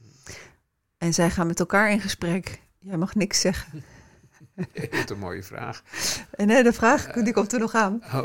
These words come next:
Speaker 2: oké,
Speaker 1: De
Speaker 2: ja.
Speaker 1: vraag is, welke ervaringen delen zij met zij,
Speaker 2: Ah.
Speaker 1: met z'n drieën over jou?
Speaker 2: Hmm.
Speaker 1: En wat is het verschil nu voor Milou?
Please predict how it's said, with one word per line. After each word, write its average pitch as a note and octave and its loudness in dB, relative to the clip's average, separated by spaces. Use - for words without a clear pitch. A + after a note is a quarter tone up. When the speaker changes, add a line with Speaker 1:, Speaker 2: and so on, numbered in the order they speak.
Speaker 2:
oké, - -6
Speaker 1:
De - -8
Speaker 2:
ja. G3+ 6
Speaker 1:
vraag A#3 6
is, A#3+ 0
welke A3+ 2
ervaringen G#3 2
delen B3+ 6
zij F3 4
met F3 0
zij, D#3 0
Speaker 2:
Ah. A2 0
Speaker 1:
met - 4
z'n F#3 4
drieën F#3 4
over E3+ 4
jou? E3+ 4
Speaker 2:
Hmm. A#2 -20
Speaker 1:
En E3+ 0
wat G3 6
is B3+ 0
het A3 0
verschil G3+ 2
nu F#3+ 0
voor E3+ 0
Milou? F3 2